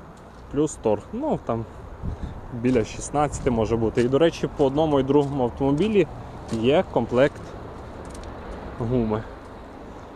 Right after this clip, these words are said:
Автомобілі були привезені з Норвегії, тому укомплектовані повністю. Плюс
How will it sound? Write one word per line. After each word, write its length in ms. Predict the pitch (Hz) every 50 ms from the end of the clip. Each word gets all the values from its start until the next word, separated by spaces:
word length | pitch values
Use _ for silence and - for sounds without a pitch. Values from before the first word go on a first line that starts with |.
| - - - - - - - - -
Автомобілі 340 | 143 139 143 156 147 135 131
були 240 | 120 123 123 123 117
привезені 600 | - 123 120 120 123 117 110 110 117 113 113 107
з 100 | 104 110
Норвегії, 560 | 127 147 180 214 254 269 240 202 208 208 196 180 - - - - - - - - - - - - - -
тому 420 | - 123 120 143 160 185 196 208 - - - - - - - - - - - - -
укомплектовані 840 | - - - 139 127 - - 120 - - - 170 175 170 165 165 156
повністю. 720 | 139 - - 139 127 117 113 113 107 - - - - 107 - - - - - -
Плюс 400 | 131 139 170 - - - -